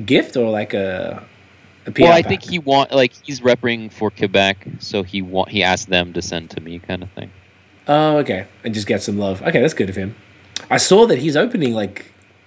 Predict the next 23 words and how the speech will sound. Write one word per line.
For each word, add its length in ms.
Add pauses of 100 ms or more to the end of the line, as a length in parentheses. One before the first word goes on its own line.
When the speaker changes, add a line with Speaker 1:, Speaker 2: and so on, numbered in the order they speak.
(160)
Speaker 1:
this 280
weekend 340
or 80
something. 360 (1000)
Third 240
Moon 200
Speaker 2:
Oh, 100
Speaker 1:
is 60
Speaker 2:
really? 140
Speaker 1:
opening. 220
Yeah. 260 (840)
I 80
don't 100
know 140
how 180
they're 80
Speaker 2:
Oh, 60
Speaker 1:
gonna 100
Speaker 2:
not 120
Speaker 1:
do 80
it. 40 (180)
Speaker 2:
Bebo, 200
sorry, 400